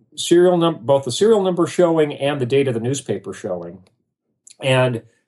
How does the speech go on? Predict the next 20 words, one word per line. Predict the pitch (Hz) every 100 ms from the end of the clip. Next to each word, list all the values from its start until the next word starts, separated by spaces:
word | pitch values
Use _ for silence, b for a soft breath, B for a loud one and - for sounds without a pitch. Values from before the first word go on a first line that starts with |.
| -
that | 139 151
was | 135
their | 143 123
proof | - 160 156
that | 131
they | 135
had | 123
assembled, | 120 139 139 131 117 -
assembled | - 143 147 127 120
that | 113 117
lower | 120 113
receiver | 104 101 139 127 107
before | 110 120 110
the | 104
law, | 107 - 107
the | 107
law | 107 104
went | 101 98
into | 90
effect. | 95 - 107 -